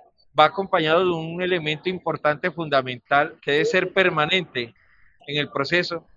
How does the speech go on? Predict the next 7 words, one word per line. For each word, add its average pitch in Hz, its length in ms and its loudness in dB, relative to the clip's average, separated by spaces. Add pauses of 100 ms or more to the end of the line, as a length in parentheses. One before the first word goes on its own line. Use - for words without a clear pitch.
(200)
y 156 140 0
es 165 280 0 (180)
un 185 340 -6
acompañamiento 147 800 -2
psicosocial. 131 680 -4 (960)
¿Ya? 110 140 -20 (840)
Permite 147 560 2